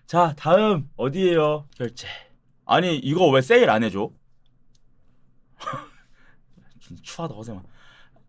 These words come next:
자, 됐고. 다음, 됐고. 다음. 서민대출은 신용등급 몇 등급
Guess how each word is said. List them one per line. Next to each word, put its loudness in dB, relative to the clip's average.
자, -8
됐고. 2
다음, 6
됐고. -2
다음. 2
서민대출은 -4
신용등급 -6
몇 -8
등급 -8